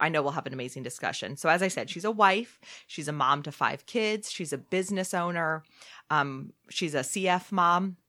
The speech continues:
cystic fibrosis mom. She's a, um, a mom to a cystic fibrosis. She's, um, she's done foster care. She's adopted. Uh, she's raised amazing kids. Uh, great, you know,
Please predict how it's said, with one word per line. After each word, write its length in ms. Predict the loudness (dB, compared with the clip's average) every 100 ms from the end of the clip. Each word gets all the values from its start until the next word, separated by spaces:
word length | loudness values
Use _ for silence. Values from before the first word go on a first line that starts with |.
| _ _ _ _ -12 -8
cystic 440 | -8 -8 -6 -6
fibrosis 520 | 0 0 0 -2 -6 -2
mom. 280 | 0 -2 -4
She's 360 | -8 -8 -8 -2
a, 420 | 0 0 -2 -4 -6
um, 260 | -8 -6
a 40 | -4
mom 220 | -4 -6
to 160 | -8 -12
a 40 |
cystic 360 | -12 -16 -16 -14
fibrosis. 460 | -10 -10 -10 -12 -12
She's, 320 | -12 -10 -14 -18 -20 -20 _
um, 440 | -2 0 -2 -6 -14 _ _ -16
she's 240 | -8 -8 -2
done 160 | -2
foster 380 | 4 4 6 0
care. 400 | -2 0 2 0
She's 260 | -4 -8 -8 -8
adopted. 720 | 4 4 4 -2 0 0 -2 -16 -20 -8
Uh, 120 | -6
she's 280 | -6 -8 -8
raised 300 | -6 -6 -8
amazing 440 | -10 -8 -8 -10 -12
kids. 720 | -6 -4 -2 -2 -4 -10 -10 -14 -20 -20 -16 -10
Uh, 180 | -10 -10 -12 -16 -16 -14
great, 580 | -2 -2 -2 _ -14 -10
you 100 | -8
know, 240 | -6 -8